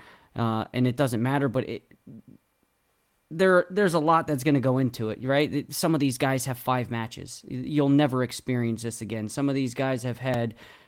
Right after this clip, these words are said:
to take weeks off. They'll never have to experience that again. It's just gonna have to be a learning experience moving forward.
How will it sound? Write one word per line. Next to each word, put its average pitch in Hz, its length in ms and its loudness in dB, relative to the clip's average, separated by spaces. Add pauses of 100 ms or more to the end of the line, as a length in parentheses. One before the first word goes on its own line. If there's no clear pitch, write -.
to 135 100 -4
take 135 260 0
weeks 127 340 2
off. 101 300 -2
They'll 139 120 0
never 143 320 2
have 120 240 0
to 113 80 -4
experience 110 520 -4
that 98 160 -6
again. 101 220 -6
It's 120 200 -6
just 147 280 -2
gonna 127 160 0
have 127 180 -2
to 120 80 -16
be 120 140 -2
a 120 40 -2
learning 120 340 0
experience 117 600 -4
moving 110 300 -2
forward. 117 400 -2